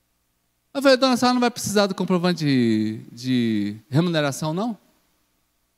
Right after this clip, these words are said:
"Não, não, já averiguamos aqui, tá tudo certo já. Só escolher o carro." Eu falei, "Eita bexiga." Gente, e o tanto de amigo que eu tenho que não consegue.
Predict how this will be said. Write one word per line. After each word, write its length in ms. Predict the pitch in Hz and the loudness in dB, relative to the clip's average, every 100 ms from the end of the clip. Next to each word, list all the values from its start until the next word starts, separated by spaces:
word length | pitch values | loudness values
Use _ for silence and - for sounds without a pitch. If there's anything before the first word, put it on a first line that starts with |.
| _ | _
"Não, 140 | 311 320 | 4 6
não, 200 | 311 285 | 6 4
já 140 | 262 | 4
averiguamos 560 | 233 240 226 226 233 208 | 4 2 4 2 2 0
aqui, 180 | 196 208 | -2 -2
tá 140 | 202 | -2
tudo 180 | 214 202 | -4 -6
certo 340 | - 196 190 | -4 -4 -4
já. 240 | 165 180 180 - - _ _ | -2 -2 -4 -12 -20 _ _
Só 120 | - | -2
escolher 300 | 208 208 185 | -2 2 2
o 60 | 180 | 2
carro." 340 | 156 147 139 | -2 -4 -4
Eu 100 | 151 | -6
falei, 200 | 170 262 | -6 -8
"Eita 280 | 302 _ - | -8 _ -12
bexiga." 640 | - 311 202 - - - 160 _ _ _ _ _ _ _ _ _ _ _ _ _ _ _ _ _ _ _ _ _ _ _ _ _ - | -8 -8 -8 -8 -10 -8 -12 _ _ _ _ _ _ _ _ _ _ _ _ _ _ _ _ _ _ _ _ _ _ _ _ _ -2
Gente, 280 | 330 392 285 | 0 2 0
e 40 | 294 | 0
o 80 | |
tanto 240 | 254 311 302 | 0 0 2
de 60 | |
amigo 260 | 277 240 269 | 2 2 -2
que 80 | 254 | -2
eu 60 | |
tenho 240 | 233 254 254 | -2 -2 0
que 80 | 254 | 0
não 80 | |
consegue. 840 | 247 233 - 226 254 190 156 117 | 0 0 0 -4 -4 -6 -6 -6